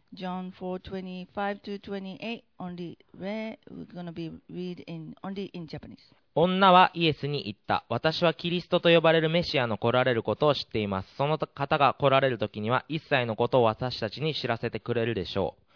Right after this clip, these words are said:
Speaker 2: あ、くださるでしょう。」イエスは言われた。「あなたと話しているこの私がそれです。」この時、弟子たちが帰ってきて、イエスが女の人と話しておられるのを不思議に思った。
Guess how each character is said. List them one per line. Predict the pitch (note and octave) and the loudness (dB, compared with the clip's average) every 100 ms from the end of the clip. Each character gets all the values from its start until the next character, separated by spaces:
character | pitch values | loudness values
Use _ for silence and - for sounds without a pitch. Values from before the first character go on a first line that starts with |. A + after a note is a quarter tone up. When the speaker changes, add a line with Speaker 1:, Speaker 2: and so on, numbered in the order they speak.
| - | -12
Speaker 2:
あ、 | - | -6
く | |
だ | B2 | -4
さ | B2 C3 | -2 -2
る | |
で | F#2+ | -2
し | F2 | -4
ょ | A2 - - - - - | -2 -2 -8 -20 -18 -4
う。」 | |
イ | D#3 | -2
エ | |
ス | C#3+ D#3+ | 2 4
は | - | 4
言 | A2+ | 4
わ | G2+ | 0
れ | G2+ | 0
た。 | G2+ - | -4 -4
「あ | C3+ | -4
な | F3 | -2
た | F3 D3+ | 0 -2
と | |
話 | C3+ C#3 C#3 | -2 -2 -4
し | - | -2
て | B2 | -2
い | |
る | B2 | 0
こ | C3 | 0
の | C3+ | 0
私 | C3 C#3 F3+ | 0 -2 0
が | F3 | 0
そ | - | 0
れ | G#2 | -2
で | F#2+ F2+ | -2 -6
す。」 | _ - - | _ -20 -10
こ | D3 | -4
の | D#3+ | -2
時、 | F#3 E3+ E3 - | 0 -2 -4 -4
弟 | B2 | -6
子 | - | -2
た | D#3+ | -2
ち | C3 | 0
が | A2+ | 0
帰 | C#3 | 2
っ | C3 | 0
て | - G#2+ | 0 -8
き | - | -2
て、 | C3 - | -2 0
イ | C#3 | -2
エ | D3 | -2
ス | A#2+ | 0
が | G#2+ | 0
女 | C3+ D#3 | 0 -2
の | D#3 | -4
人 | C#3+ | -6
と | - | -6
話 | G#2+ A#2 B2+ | -4 -4 -4
し | |
て | - | 0
お | G#2 | 0
ら | G#2+ | 2
れ | G#2+ | 0
る | G#2+ | -2
の | G#2+ D#3 | 0 -2
を | |
不 | - - | -2 -4
思 | A#2 | -4
議 | A#2 | -2
に | |
思 | A2+ G2 F#2 | -4 -4 -4
っ | |
た。 | - D#2+ | -6 -10